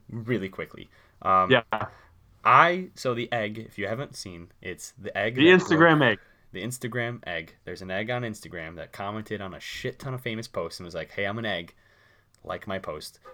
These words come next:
Speaker 1: And if you go
Speaker 2: <laughs>
Speaker 1: to
Speaker 2: I'm
Speaker 1: it,
Speaker 2: an egg.
Speaker 1: <laughs> it was one post, and it was saying Kylie Jenner had held the record for most likes on Instagram at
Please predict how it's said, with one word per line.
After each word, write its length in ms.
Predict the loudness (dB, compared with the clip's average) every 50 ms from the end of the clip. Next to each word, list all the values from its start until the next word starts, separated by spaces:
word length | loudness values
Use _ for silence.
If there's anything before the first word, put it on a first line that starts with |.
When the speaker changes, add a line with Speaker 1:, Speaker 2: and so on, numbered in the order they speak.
| -20 _ -8
Speaker 1:
And 140 | -6 -2 2
if 40 | 4 4
you 40 | 6
go 120 | 6 4 4
Speaker 2:
<laughs> 0 |
Speaker 1:
to 60 | 4
Speaker 2:
I'm 80 | 2 0
Speaker 1:
it, 60 | 2
Speaker 2:
an 60 | 2
egg. 960 | 2 2 0 -2 -6 -12 -16 -16 _ -4 -2 0 0 0 0 0 -2 -2 -4 -4
Speaker 1:
<laughs> 40 | _
it 180 | -2 -2 -2 0
was 220 | -2 -4 -4 -6
one 260 | -10 -8 -6 -6 -6
post, 460 | -4 -4 -4 -2 -2 -4 -8 -12 -18 -20 _ _ _ -20 -20 -20 -20 _ _ -8
and 240 | -6 -6 -4 -4
it 140 | -6 -10 -8
was 460 | -6 -6 -4 -4 -4 -6 -8 -10 -10 -10
saying 380 | -8 -6 -6 -6 -6 -8 -10
Kylie 300 | -6 -4 -4 -4 -4 -4
Jenner 260 | -6 -6 -6 -6 -8 -8
had 360 | -6 -6 -6 -6 -6 -8 -10
held 240 | -10 -10 -10 -10 -8
the 80 | -10
record 240 | -10 -10 -10 -12 -14
for 120 | -14 -14 -12
most 240 | -12 -12 -10 -8 -8
likes 180 | -10 -10 -10
on 60 | -12 -12
Instagram 400 | -12 -14 -12 -10 -10 -10 -10 -12
at 80 | -14